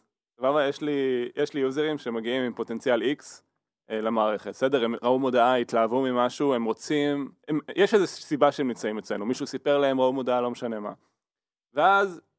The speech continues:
בתוך המעגל הזה יש נגד, יש חיכוך, אוקיי, שלבים, שאלות, דברים שאנחנו מפריעים להם, פתאום צריכים לחשוב, יש חיכוך, אז חלק נופלים. ואני אומר, כאילו, אם אנחנו נציג להם שבצד השני של המעגל הזה יש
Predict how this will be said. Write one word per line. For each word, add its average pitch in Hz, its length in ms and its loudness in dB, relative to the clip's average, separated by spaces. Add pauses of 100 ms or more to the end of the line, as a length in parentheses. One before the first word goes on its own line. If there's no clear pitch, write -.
(180)
בתוך 170 160 -8
המעגל 170 300 2
הזה 156 160 0
יש - 300 -6 (260)
נגד, 143 320 4
יש 139 120 -2
חיכוך, - 460 -4 (120)
אוקיי, 135 260 -2
שלבים, 120 500 -2
שאלות, 120 580 0
דברים 123 340 -4
שאנחנו 127 520 -4
מפריעים 127 520 -6
להם, 117 300 -4 (360)
פתאום 147 200 0
צריכים 151 240 -4
לחשוב, 135 540 0
יש - 140 -6
חיכוך, - 360 -6
אז 110 100 -10
חלק 143 260 -4
נופלים. 120 380 -6 (600)
ואני 117 1200 -4
אומר, 208 380 0
כאילו, 135 440 -2
אם 214 160 2
אנחנו 170 280 0
נציג 156 240 -4
להם 160 140 -2
שבצד 135 380 -4
השני 135 260 -4
של 139 140 -4
המעגל 120 320 0
הזה 120 200 0
יש - 300 -6